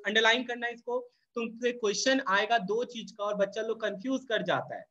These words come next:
हम जरा सा एक बार वापिस तुमको पीछे लेके जाते हैं और उसके बाद हम तुमको diagram पे फोकस करवाएंगे। सब बच्चा इस पे देखो, स्क्लेरा हो गया, फिर यहाँ पे तुम लोग को दिख रहा होगा chloride।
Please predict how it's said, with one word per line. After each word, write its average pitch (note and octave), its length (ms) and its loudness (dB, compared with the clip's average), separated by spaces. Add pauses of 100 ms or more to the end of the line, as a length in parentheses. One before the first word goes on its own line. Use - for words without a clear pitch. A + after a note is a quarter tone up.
(300)
हम B3+ 160 4
जरा B3 160 2
सा B3 180 -2
एक B3+ 60 -2
बार B3 140 -2
वापिस G#3+ 320 2
तुमको B3+ 300 -4
पीछे G#3 380 -2
लेके A#3 280 0
जाते F3+ 340 0
हैं G#3+ 260 -2 (180)
और F#3+ 140 2
उसके G3 180 -2
बाद B3 200 0
हम B3 80 -2
तुमको A#3+ 280 -2
diagram F#3+ 420 0
पे A#3+ 140 -6 (120)
फोकस G#3 440 -4
करवाएंगे। E3 440 2 (400)
सब C4+ 120 6
बच्चा B3+ 240 4
इस A#3+ 220 0
पे C4 100 6
देखो, C#3+ 340 2 (260)
स्क्लेरा A#3+ 440 4
हो B3+ 180 8
गया, C4+ 200 4
फिर C#4 420 2
यहाँ A#3+ 300 2
पे C4 140 0
तुम B3+ 160 0
लोग B3+ 140 4
को C4 100 4
दिख A#3 240 0
रहा B3 100 6
होगा B3 240 6
chloride। C#3 500 2